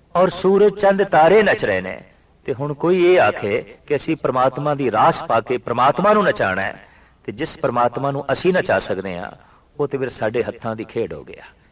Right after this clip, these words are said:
ਇਸ ਵਾਸਤੇ ਸਾਹਿਬ ਕਹਿੰਦੇ ਨੇ, "ਨੱਚਣ ਕੁੱਦਣ ਮਨ ਕਾ ਚਾਓ, ਨਾਨਕ ਜਿਨ ਮਨ ਭਾਓ ਤੇ ਨਾ ਮਨ ਭਾਓ।" ਤੋ ਮਹਾਰਾਜ ਕਹਿੰਦੇ ਨੇ, "ਗਾਵਨ ਸੀਤਾ ਰਾਜੇ ਰਾਮ,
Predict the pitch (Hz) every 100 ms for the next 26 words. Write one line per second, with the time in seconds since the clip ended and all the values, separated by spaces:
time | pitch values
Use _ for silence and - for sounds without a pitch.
0 | _ 151 - 123 123 120 - 113 117 117
1 | 131 131 107 107 - 107 95 90 127 117
2 | 113 92 101 120 113 107 95 101 104 139
3 | 143 95 110 - - 127 170 202 202 165
4 | 135 135 131 107 113 104 127 143 - 135
5 | - - 131 113 139 160 135 104 - 120
6 | 139 139 110 - _ 160 147 185 240 240
7 | 233 226 175 151 175 214 208 - 156 151
8 | 180 180 139 123 139 156 127 107 135 151
9 | 147 123